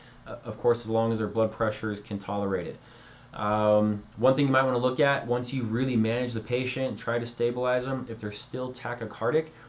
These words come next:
consider that they might be in pain. Even though they're unconscious, their body can still perceive that pain or feel it. So remember to give some fentanyl. Uh, little doses though, usually twenty-five to fifty mic increments.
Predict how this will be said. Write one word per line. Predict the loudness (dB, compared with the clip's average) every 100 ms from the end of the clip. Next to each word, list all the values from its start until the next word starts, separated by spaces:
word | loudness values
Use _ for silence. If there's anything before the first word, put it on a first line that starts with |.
| -20 -10
consider | -8 -2 0 2
that | 2
they | 2
might | 2 2 0 -4
be | -4 -2
in | 0 -2
pain. | -4 -4 0 0 -2 -6 -14 -6
Even | 0 2
though | 4
they're | 4 4
unconscious, | 2 0 0 0 -2
their | -2 -4
body | -2 -6 -4 -4
can | -4 -8
still | -4 -4 -4
perceive | -6 -8 -4 -2 0
that | -2 -4 -8
pain | -8 -6 -6 -6
or |
feel | -10 -6 -4
it. | -4 -6 -20 -20 -20 -20 -18
So | -2 2 4 4
remember | 2 0 0 0
to | -2
give | -2 -4
some | -4 -8
fentanyl. | -4 -4 -2 -6 -8 -16 -20 -20 -18 -4
Uh, | 0 2 6
little | 8 8
doses | 8 6 6 -2
though, | 2 2
usually | 2 2 2 -2
twenty-five | -2 -4 -2 -2 0
to | -2
fifty | -4 -6 -2
mic | 0 0 -4
increments. | -4 -4 -2 -2 -2 -4 -8